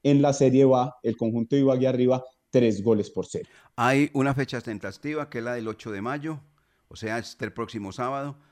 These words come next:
Speaker 2: para jugar el compromiso entre el cuadro Deportivo Cali y el conjunto Deportes Tolima. Y ocho días más adelante comenzar la semifinal del fútbol de este país, lo dijo Fernando Jaramillo, como lo acaba de decir Lucas, el presidente de la División Mayor del Fútbol Profesional Colombiano, porque, de acuerdo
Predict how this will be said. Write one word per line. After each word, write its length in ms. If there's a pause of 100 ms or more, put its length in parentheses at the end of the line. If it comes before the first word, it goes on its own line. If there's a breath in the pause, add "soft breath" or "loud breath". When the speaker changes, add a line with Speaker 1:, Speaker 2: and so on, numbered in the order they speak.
(160)
Speaker 2:
para 180
jugar 160
el 100
compromiso 520
entre 180
el 80
cuadro 240
Deportivo 500
Cali 200
y 40
el 80
conjunto 360
Deportes 480
Tolima. 400 (320)
Y 140
ocho 280
días 180
más 220
adelante 500
comenzar 380
la 100
semifinal 640 (260)
del 140
fútbol 360
de 100
este 220
país, 320
lo 120
dijo 220
Fernando 380
Jaramillo, 440
como 160
lo 80
acaba 220
de 60
decir 200
Lucas, 380 (280)
el 140
presidente 460
de 40
la 60
División 200
Mayor 220
del 100
Fútbol 200
Profesional 440
Colombiano, 520 (280)
porque, 520 (180)
de 160
acuerdo 640